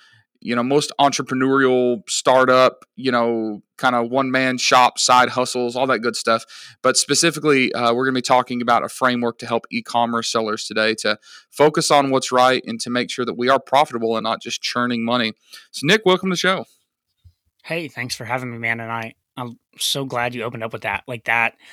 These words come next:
Speaker 2: I've been to a lot of conferences myself. I've been to a lot of those same types of events, and, um, it's nice and a breath of fresh air. You know, I, I've been to the conferences where you walk in and, uh, a couple of big name folks have their Lambos sitting right out front of the hotel. And,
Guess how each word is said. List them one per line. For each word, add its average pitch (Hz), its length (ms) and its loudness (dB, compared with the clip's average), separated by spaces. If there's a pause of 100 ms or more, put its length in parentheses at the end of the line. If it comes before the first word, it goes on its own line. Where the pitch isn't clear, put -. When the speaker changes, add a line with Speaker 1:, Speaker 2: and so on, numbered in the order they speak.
(540)
Speaker 2:
I've 117 120 -4
been 127 140 -2
to 120 120 -10
a - 20 -10
lot 113 180 0
of 113 60 -6
conferences 117 420 -8
myself. 135 540 -4
I've 113 180 -4
been 113 120 -6
to 117 100 -8
a - 0 -
lot 107 220 -4
of 135 60 -6
those 123 180 -4
same 123 200 -4
types 123 260 -2
of 117 120 -10
events, 131 420 -4
and, 110 460 -4
um, 107 480 -6
it's 113 200 -8 (120)
nice 110 520 -4
and 117 140 -14
a 107 60 -12
breath 104 200 -10
of 107 80 -16
fresh 107 260 -10
air. 104 340 -8 (600)
You 117 100 -8
know, 107 80 -4
I, 107 180 2
I've 107 120 -4
been 110 120 -2
to 110 60 -4
the 107 80 -10
conferences 104 440 -8
where 104 220 -10
you 107 220 -14
walk 107 320 -8
in 107 400 -8
and, 104 340 -12
uh, 107 80 -8
a 104 60 -10
couple 117 240 -14
of 107 80 -16
big 110 140 -8
name 107 200 -12
folks 104 280 -14
have 104 120 -12
their 104 140 -12
Lambos 104 440 -12
sitting 104 280 -12
right 104 180 -10
out 107 140 -12
front 107 180 -12
of 104 40 -16
the 104 60 -14
hotel. 101 600 -10
And, 101 220 -16